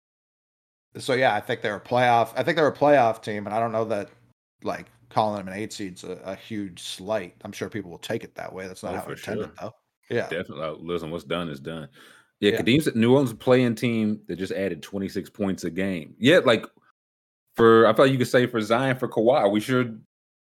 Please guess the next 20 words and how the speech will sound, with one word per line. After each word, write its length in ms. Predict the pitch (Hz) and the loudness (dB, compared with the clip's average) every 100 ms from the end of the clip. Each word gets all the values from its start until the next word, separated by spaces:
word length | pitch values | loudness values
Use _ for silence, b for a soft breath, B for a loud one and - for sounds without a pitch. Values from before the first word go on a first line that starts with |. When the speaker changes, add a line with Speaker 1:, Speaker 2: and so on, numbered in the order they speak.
| _ | _
Speaker 2:
like, 160 | 101 85 | 0 0
Zion 260 | 76 107 160 | 2 2 2
didn't 140 | 127 | 4
play 160 | 123 123 | 6 6
at 60 | |
all 420 | 120 120 120 135 - _ _ - | 6 4 2 -4 -14 _ _ 0
last 280 | 107 120 123 | 2 4 2
year 120 | 127 | 0
either. 200 | 160 95 | 0 -4
Do 580 | - _ _ _ _ 87 | -10 _ _ _ _ -2
we 80 | |
think 140 | 104 101 | 0 2
he's 140 | 113 | 2
Speaker 1:
No. 40 | 127 | 4
Speaker 2:
healthy 300 | 127 127 127 | 4 2 -2
for 120 | 127 123 | 0 0
the 60 | |
majority 420 | 120 117 131 135 | 0 2 4 4
of 80 | 135 | 2
the 320 | 131 131 131 | 2 0 -2